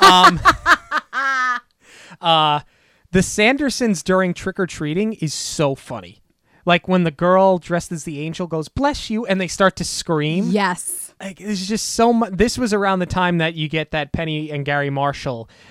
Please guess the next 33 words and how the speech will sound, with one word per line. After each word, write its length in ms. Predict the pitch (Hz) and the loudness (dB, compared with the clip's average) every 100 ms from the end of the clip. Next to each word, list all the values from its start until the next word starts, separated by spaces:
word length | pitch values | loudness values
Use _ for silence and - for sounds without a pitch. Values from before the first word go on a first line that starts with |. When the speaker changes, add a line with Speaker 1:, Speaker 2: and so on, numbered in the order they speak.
| 160 | -12
Speaker 1:
uh, 180 | - 123 - | -6 -6 -4
cameo. 560 | 151 135 110 92 92 - _ - _ - | -4 -2 -6 -12 -18 -20 _ -20 _ 2
Um, 360 | 156 151 143 - - - | 4 4 0 -8 -2 0
the 60 | |
f- 80 | 165 | 2
Speaker 2:
You 180 | 226 233 | 2 2
also 320 | 214 247 - | 2 0 -2
get 160 | 220 214 | -2 -2
a 60 | 202 | 0
Missus 360 | 196 - 185 | -2 -4 -8
Potts 300 | - 190 180 | -2 -2 -2
cameo. 500 | - 151 143 113 - - _ _ | -4 -4 -4 -8 -14 -20 _ _
Speaker 1:
Do 140 | - 156 | -2 2
you? 280 | 254 392 220 | 2 0 2
Speaker 2:
I 180 | 202 214 | 4 6
didn't 280 | 220 254 247 | 6 4 0
catch 260 | 247 240 | 0 2
a 60 | 226 | 2
hidden 340 | 202 220 208 | 4 4 4
Mickey 280 | 214 214 208 | 4 4 2
in 120 | 190 | 4
this 220 | 180 180 - | 4 2 2
one, 240 | 185 180 | 2 4
but 180 | 175 175 | 4 2
there 160 | 180 190 | 4 4
is 100 | 202 | 4
a 60 | 233 | 2
trick-or-treater 680 | 233 220 233 - 196 190 180 | -2 0 -2 2 2 2 2
dressed 280 | 180 170 180 | 2 2 2
as 100 | 170 | 2
Missus 320 | 170 165 170 | 2 0 -4
Potts. 340 | 175 143 - - | -4 -6 -8 -6
But 360 | 208 262 214 | 2 4 4